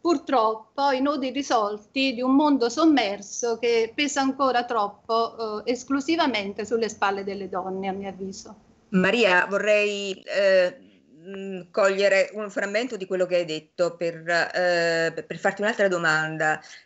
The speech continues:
Speaker 2: Io vorrei che pun-, puntualizzassi una cosa. Il sistema delle lezioni da casa, eh, oltre le insegnanti, eh, e gli alunni, ha coinvolto le famiglie, eh, quindi principalmente altre donne.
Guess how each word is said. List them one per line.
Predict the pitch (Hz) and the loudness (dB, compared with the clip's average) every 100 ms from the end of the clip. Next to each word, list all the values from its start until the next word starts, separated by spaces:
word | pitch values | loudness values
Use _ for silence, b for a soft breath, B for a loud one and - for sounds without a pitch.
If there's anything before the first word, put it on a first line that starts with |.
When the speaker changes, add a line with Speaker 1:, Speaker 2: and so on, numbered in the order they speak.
| - | 0
Speaker 2:
Io | 247 196 143 _ 107 | 2 2 -4 _ -6
vorrei | 196 202 202 | 0 2 0
che | 202 | -4
pun-, | 196 185 156 | -10 -12 -12
puntualizzassi | 202 190 196 196 180 175 190 | -14 -4 -4 -2 -4 -4 -6
una | 175 | -8
cosa. | 170 170 160 156 156 B B B - | -4 -4 -2 -4 -6 B B B -16
Il | 214 | -12
sistema | - 220 - 277 240 | -8 -4 0 2 4
delle | 196 | 2
lezioni | 175 170 196 180 | 2 0 -2 0
da | 165 | 0
casa, | 160 151 143 143 160 151 - | 0 0 0 -2 -4 -4 -6
eh, | - 165 160 - | -2 0 0 -2
oltre | - 208 233 - - - 185 | 0 0 0 -4 -8 0 2
le | 180 | 2
insegnanti, | 180 170 170 170 156 156 151 151 151 160 151 - _ _ | 0 -4 -4 -2 -2 -2 -2 -6 -4 -4 -4 -6 _ _
eh, | - 151 156 160 | -2 0 2 2
e | |
gli | 170 | 2
alunni, | 165 160 147 147 | 2 0 -2 -2
ha | 151 - - | -4 -6 -2
coinvolto | 170 160 185 175 | 0 2 0 2
le | 156 | 0
famiglie, | 160 180 190 156 151 147 | 0 0 0 0 0 0
eh, | - 113 - | -2 -4 -2
quindi | 180 170 147 | 0 0 -4
principalmente | - 160 160 185 185 165 156 | -4 -4 -2 0 0 0 0
altre | 160 160 165 160 | -2 -2 -4 -4
donne. | 156 147 147 151 156 | -2 -4 -4 -4 -6